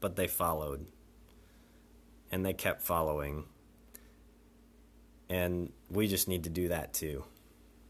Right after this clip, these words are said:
Let's pray. Lord Jesus,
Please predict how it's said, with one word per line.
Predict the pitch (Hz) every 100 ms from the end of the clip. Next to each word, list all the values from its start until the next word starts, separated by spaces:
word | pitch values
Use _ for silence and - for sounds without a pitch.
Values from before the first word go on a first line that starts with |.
| - - - - - - - - - - - - - - - - - - - - -
Let's | - 92
pray. | - - 82 76 - - - - - - - - - - - - - - -
Lord | 107 104 98
Jesus, | 113 104 107 107 101 -